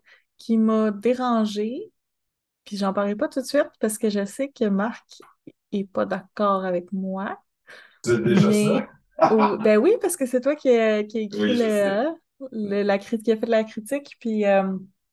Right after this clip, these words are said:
Speaker 1: je suis allée la lire. Ben, je, je l'ai pas lu en profondeur parce que je voulais attendre qu'on ait la discussion ensemble, mais j'ai regardé les points, euh, tes points forts puis tes points faibles. Puis, euh,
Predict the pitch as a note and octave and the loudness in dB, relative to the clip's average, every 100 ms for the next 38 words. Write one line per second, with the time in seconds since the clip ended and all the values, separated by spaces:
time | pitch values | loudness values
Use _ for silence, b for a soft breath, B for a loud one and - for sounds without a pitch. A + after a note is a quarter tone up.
0 | _ _ _ _ - G#3 G3+ G3 F#3+ G3+ | _ _ _ _ -12 -6 -6 -4 -2 -2
1 | A3 A3 - A#3 G#3 A3 A3 G#3+ A3+ A3+ | -2 -6 -2 0 2 2 0 0 0 2
2 | C#4 C#4+ D4+ B3 A#3+ A3+ A3 A3 A#3+ A#3 | 2 4 2 0 0 -2 -2 0 0 -2
3 | A3 A3+ G3+ G3 G3+ G#3 F#3+ G#3 G#3 G#3+ | -6 -6 -6 -6 -2 -2 -2 -4 -4 -6
4 | F#3+ F#3+ G3 F3+ F3+ - - G#3 G3 F#3 | -6 -4 -2 -4 -6 -16 -6 0 0 0
5 | G#3+ C4 C#4+ G#3+ G3+ G#3 G3+ G3 F#3 A3 | 0 0 0 0 0 -2 -2 -4 -2 -2
6 | A#3 F#3+ - _ G3 G3 G3 F#3+ F#3 G3 | -2 -4 -8 _ -8 -6 -4 -6 -6 -8
7 | G3+ - G3 F#3+ G#3+ G#3+ G#3+ - G3 G3 | -10 -6 -6 -4 -4 -4 -6 -8 -8 -6
8 | F3+ F3+ A3+ A#3+ B3 B3 B B B B | -8 -6 -4 -4 -6 -10 B B B B
9 | B B _ _ _ - G3+ G3 G3 G3 | B B _ _ _ -12 -4 0 2 4
10 | G3 F#3+ | 2 0